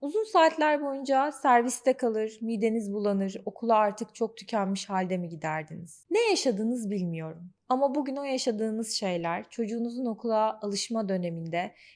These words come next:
hem onun zorluğuna ama en temelde sizin gözyaşlarınıza, uykusuz gecelerinize mal oluyor olabilir. Bu anlattıklarımda kendinde bir şeyler bulan anneler varsa,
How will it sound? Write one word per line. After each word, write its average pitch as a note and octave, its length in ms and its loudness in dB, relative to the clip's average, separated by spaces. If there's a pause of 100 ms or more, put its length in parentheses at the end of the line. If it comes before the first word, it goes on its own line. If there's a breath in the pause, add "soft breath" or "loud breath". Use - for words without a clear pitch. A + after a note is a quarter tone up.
hem F4+ 200 -4
onun C4+ 320 -2
zorluğuna F#3+ 760 0 (240 soft breath)
ama A#3+ 200 0
en D#4 180 0
temelde G#3+ 480 -2
sizin A3+ 360 -4
gözyaşlarınıza, F#3+ 960 -2
uykusuz G3 600 -6
gecelerinize F3+ 680 -2
mal G#3 340 2
oluyor F#3+ 280 -4
olabilir. E3+ 520 -8 (140)
Bu A4 40 8 (160)
anlattıklarımda C#4+ 840 0
kendinde B3 760 -2
bir C#4 40 -2
şeyler G#3+ 560 2
bulan F#3+ 240 -2
anneler F3+ 560 -2
varsa, E3 540 -6